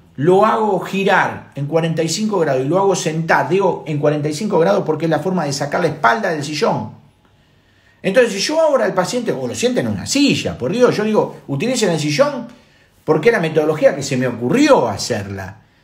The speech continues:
Entonces, yo puedo separar ahora la espalda, estoy logrando de que si yo estoy en presencia de este paciente, este paciente va a morder en una posición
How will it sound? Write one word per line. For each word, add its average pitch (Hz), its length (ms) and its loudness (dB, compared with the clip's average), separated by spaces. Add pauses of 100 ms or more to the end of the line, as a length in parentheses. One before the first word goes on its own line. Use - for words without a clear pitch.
(140)
Entonces, 247 400 2
yo 294 160 -2
puedo 311 220 0
separar 185 800 0
ahora 175 200 4
la 143 100 -2
espalda, 139 680 -4 (220)
estoy 214 340 -2
logrando 160 600 2 (320)
de 185 180 4
que 190 120 0
si 196 100 -2
yo 302 140 -4
estoy 302 200 -4
en 233 120 0
presencia 190 500 0
de 139 400 -4
este 175 480 2
paciente, 107 1120 -6 (760)
este 277 320 -2
paciente 185 640 0
va 151 100 2
a 151 40 0
morder 165 640 0 (160)
en 285 160 -6
una 277 220 -2
posición 208 640 0